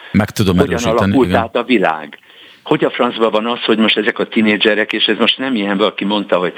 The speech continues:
Speaker 2: hát emlékszel Ukrin Benedekre, de itt nem arról van szó, nem
Speaker 1: De
Speaker 2: arról
Speaker 1: ne,
Speaker 2: van
Speaker 1: de
Speaker 2: szó,
Speaker 1: szerintem
Speaker 2: hogy
Speaker 1: egy picit arról is, mert ez egy ilyen trashre,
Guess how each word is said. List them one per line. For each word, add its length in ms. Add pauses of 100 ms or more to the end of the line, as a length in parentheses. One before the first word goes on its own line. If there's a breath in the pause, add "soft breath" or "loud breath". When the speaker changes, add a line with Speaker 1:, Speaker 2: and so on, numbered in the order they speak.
(360 loud breath)
Speaker 2:
hát 240
emlékszel 540
Ukrin 400
Benedekre, 520
de 120
itt 100
nem 220
arról 400
van 340
szó, 80
nem 120
Speaker 1:
De 60
Speaker 2:
arról 180
Speaker 1:
ne, 60
Speaker 2:
van 40
Speaker 1:
de 60
Speaker 2:
szó, 80
Speaker 1:
szerintem 320
Speaker 2:
hogy 100
Speaker 1:
egy 60
picit 340
arról 320
is, 140
mert 160
ez 120
egy 140
ilyen 180
trashre, 540